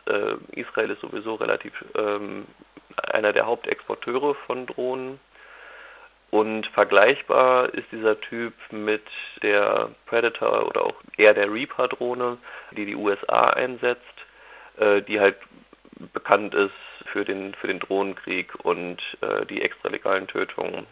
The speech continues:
die die U S A damit ausführt. Der Name, äh, Heron, kein sonst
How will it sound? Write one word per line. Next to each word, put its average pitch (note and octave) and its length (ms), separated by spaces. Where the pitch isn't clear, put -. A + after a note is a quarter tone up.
die G2 240
die - 80
U F#2 100
S F#2+ 160
A F#2 80
damit - 300
ausführt. - 420
Der G2+ 120
Name, C3 720
äh, G#2 220
Heron, G#2+ 600
kein G#2+ 480
sonst G#2 280